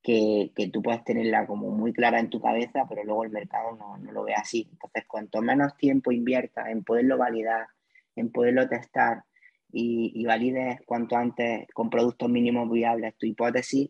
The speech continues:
eh, el riesgo es menor y la inversión y el coste,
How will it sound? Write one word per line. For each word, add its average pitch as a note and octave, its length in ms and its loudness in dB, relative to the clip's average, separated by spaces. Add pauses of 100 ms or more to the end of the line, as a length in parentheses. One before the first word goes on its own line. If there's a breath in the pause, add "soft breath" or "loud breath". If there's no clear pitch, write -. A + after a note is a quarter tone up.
eh, G#2+ 480 -8
el F#2+ 180 -12
riesgo A2 260 -4
es A2+ 60 -2
menor A2+ 460 -2
y - 80 -12
la G2 80 -10
inversión G#2 580 0
y A2+ 40 0
el G#2+ 140 -2
coste, - 500 -4